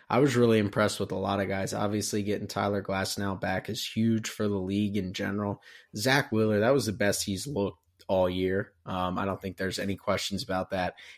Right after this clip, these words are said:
It was pretty much just, obviously he was probably setting it up, but the, the strikeouts itself were majority of heaters, um, at the top of the zone. And obviously it had a little bit of that turbo life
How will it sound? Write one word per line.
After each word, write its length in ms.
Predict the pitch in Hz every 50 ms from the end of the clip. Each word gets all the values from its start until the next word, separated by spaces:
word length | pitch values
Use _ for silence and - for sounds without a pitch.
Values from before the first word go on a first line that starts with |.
| _
It 100 | - 117
was 160 | 113 113 -
pretty 300 | - - - - 180 208
much 400 | 156 120 110 104 104 - - -
just, 340 | - 113 110 104 - - - -
obviously 560 | 104 107 113 110 113 107 98 - - 104 98
he 60 | 104
was 140 | 101 95 -
probably 340 | - - 107 107 101 101 101
setting 320 | - - 107 101 - 104
it 140 | 98 92 98
up, 220 | 101 104 - - -
but 240 | 101 98 95 - _ - - - _ -
the, 320 | 110 110 107 101 95 92
the 100 | - 104
strikeouts 680 | 95 - - - 113 107 123 123 - 123 117 101 - -
itself 720 | 95 92 - - - - - - 113 107 101 95 95 - -
were 360 | 95 95 90 90 95 98 101 - _ _
majority 720 | 110 107 104 107 95 - 107 98 104 110 110 107 110 107 101
of 80 | 98
heaters, 600 | - - 101 101 104 113 117 127 131 135 131 - - - - - _ _
um, 380 | - 92 92 92 92 90 90 -
at 200 | 107 107 - -
the 60 | - -
top 300 | - - 104 101 98 -
of 100 | 104 98
the 100 | 101 95
zone. 480 | 101 147 98 95 101 101 107 110 104
And 240 | - - 98 92 85 -
obviously 640 | 95 101 101 95 104 104 101 - - - 104 101
it 80 | 98 87
had 200 | 101 101 101 98
a 60 | 101
little 300 | 87 87 98 95 101 101
bit 140 | 90 101 98
of 140 | 98 92 -
that 220 | 101 98 - -
turbo 460 | - - 107 101 104 101 98 98 95
life 480 | 90 87 90 90 95 104 110 113 - -